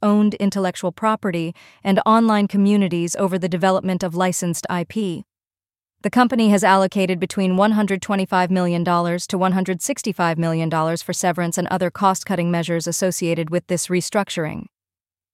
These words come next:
This layoff is not an isolated incident in the gaming world. It's part of a larger trend that has seen over eight thousand gaming industry jobs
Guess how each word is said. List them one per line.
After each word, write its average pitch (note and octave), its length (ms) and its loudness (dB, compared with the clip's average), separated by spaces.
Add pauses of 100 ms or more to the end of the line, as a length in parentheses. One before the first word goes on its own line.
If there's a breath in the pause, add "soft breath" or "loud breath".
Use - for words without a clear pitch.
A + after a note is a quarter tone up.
(180)
This A#3 220 0
layoff A3 360 4
is G3 120 -4
not G#3+ 180 2
an F#3+ 80 0
isolated F3 600 0
incident E3 420 -2
in E3 60 -2
the E3 80 -2
gaming E3 360 0
world. D#3 360 -8 (500)
It's - 160 0
part D#4 240 0
of C4+ 60 0
a C#4 40 6
larger A#3+ 400 4
trend A#3 380 2
that F#3 80 0
has F#3 100 0
seen G#3+ 240 2
over F#3+ 320 2
eight C4+ 300 0
thousand B3 440 2
gaming A3 380 2
industry G#3+ 420 0
jobs F#3+ 480 -2